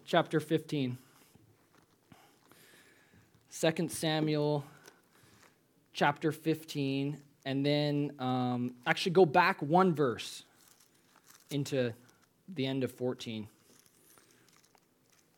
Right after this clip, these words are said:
Uh, verse thirty-three. Chapter fourteen, verse thirty-three of Second Samuel says this, Then Joab went to the king and told him,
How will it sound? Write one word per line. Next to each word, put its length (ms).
Uh, 400
verse 240
thirty-three. 640
Chapter 260
fourteen, 460
verse 220
thirty-three 460
of 60
Second 300
Samuel 360
says 280
this, 200
Then 320
Joab 600
went 240
to 100
the 140
king 340
and 140
told 320
him, 340